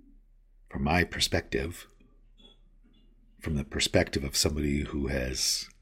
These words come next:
had to look at himself for years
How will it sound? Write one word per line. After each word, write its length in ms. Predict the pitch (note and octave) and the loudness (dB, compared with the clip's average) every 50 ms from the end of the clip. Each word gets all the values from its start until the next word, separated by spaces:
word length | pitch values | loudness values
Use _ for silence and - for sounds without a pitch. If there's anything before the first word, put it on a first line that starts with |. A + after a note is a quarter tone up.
| _ _ - - - - - - - - - _ _ - - - - - - - - _ - - - - - | _ _ -20 -20 -20 -20 -20 -20 -20 -20 -20 _ _ -20 -20 -20 -20 -20 -20 -20 -20 _ -20 -20 -20 -18 -8
had 300 | - - F#2+ F2 D#2+ C#2+ | 0 4 6 6 6 6
to 160 | - - D2+ C#2 | 4 0 2 2
look 240 | C#2+ G#2 - - | 2 2 2 2
at 140 | D2 C2+ - - - - - - | 0 -2 -4 -6 -14 -20 -14 -8
himself 600 | - C#2 - - - C2+ D2 E2+ - - - - - - - - - - - - - | -6 -4 -2 0 2 0 0 0 -4 -8 -12 -14 -18 -20 -20 -20 -20 -20 -20 -20 -12
for 80 | - E2+ | -6 -2
years 640 | E2 F2 F#2 E2 C#2+ C#2+ F2 F#2+ - - - - | 2 4 6 6 6 4 2 0 0 -2 -4 -6